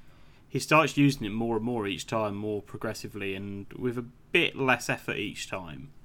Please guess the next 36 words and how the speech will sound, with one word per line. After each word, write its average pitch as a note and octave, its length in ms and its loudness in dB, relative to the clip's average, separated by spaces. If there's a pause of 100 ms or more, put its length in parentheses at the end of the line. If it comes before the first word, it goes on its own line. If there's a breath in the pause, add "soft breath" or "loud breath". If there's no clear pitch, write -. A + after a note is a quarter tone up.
(680 soft breath)
Uh, C2 100 0
y-, A2 300 -2
well, A#2+ 300 2
not B2+ 220 0
less B2+ 200 -4
effort. F#2+ 360 -8
It, - 200 -8
it G2+ 140 -8
does G#2 160 -4
take G2+ 300 -6
a - 20 -6
lot D#2+ 120 -4
out G2+ 160 2
of G#2+ 100 -8
him, F2+ 180 -8
but - 80 -10
with A#2 140 -4
something, B2 420 0
just - 160 -10
like, G#2+ 120 -4
you A#2 120 -2
can - 80 -14
see B2+ 280 2
suddenly, G#2+ 280 -2
"Okay, C#3+ 340 4
I G2+ 80 0
can A2 180 -8
do A2+ 160 -2
this G#2 200 -10
now. G2+ 240 -8
Okay, A#2+ 220 -2
I G2+ 80 0
can - 180 -10
do A2+ 200 -6
that A2+ 200 -4
now." F#2 240 -6